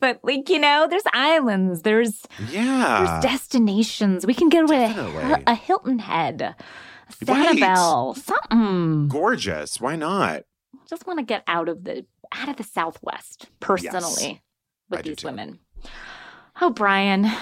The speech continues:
Speaker 1: what a joy to have you. Any other thoughts before we, I mean, I've taken up so much of your time.
Speaker 2: No, you really haven't. Um, what are my thoughts? I, I forgot about Sophista Ratchet, so I appreciated
Speaker 1: Oh.
Speaker 2: that
Speaker 1: <laughs>
Speaker 2: word again.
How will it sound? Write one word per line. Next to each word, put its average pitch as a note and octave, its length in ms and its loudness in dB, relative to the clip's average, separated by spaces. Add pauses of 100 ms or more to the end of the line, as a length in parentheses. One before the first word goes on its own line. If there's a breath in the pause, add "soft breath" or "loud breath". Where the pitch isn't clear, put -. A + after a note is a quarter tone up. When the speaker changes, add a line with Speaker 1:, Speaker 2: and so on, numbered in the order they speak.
(200 loud breath)
Speaker 1:
what F4+ 120 0
a E4+ 60 4
joy D#3+ 320 0
to D3+ 80 0
have C#3+ 380 -6
you. D3+ 240 2
Any B3 220 6
other C4 180 2
thoughts G3+ 600 0
before G3+ 460 -2
we, F#3+ 180 2
I G3 60 6
mean, G#3 120 6
I've F#3+ 100 -2
taken G#3+ 180 2
up F#3+ 80 -2
so - 140 0
much F3+ 200 2
of D#3 120 -10
your - 100 -6
time. - 520 -8 (200)
Speaker 2:
No, G#2 240 -6
you F#2+ 140 -10
really G#2+ 260 -4
haven't. F#2+ 500 -4 (120)
Um, G2+ 480 4 (360)
what G2 140 -4
are A2 80 0
my A2 160 0
thoughts? G2 640 -4
I, A#2 60 4 (100)
I B2 140 2
forgot C3+ 340 2
about C3 180 2
Sophista A2+ 480 -6
Ratchet, F#2 640 -4
so G2 120 -4
I F2+ 40 0
appreciated F2+ 480 0
Speaker 1:
Oh. - 40 -10
Speaker 2:
that D#2 240 0 (160)
Speaker 1:
<laughs> - 160 -18
Speaker 2:
word F#2 220 0
again. F2+ 440 0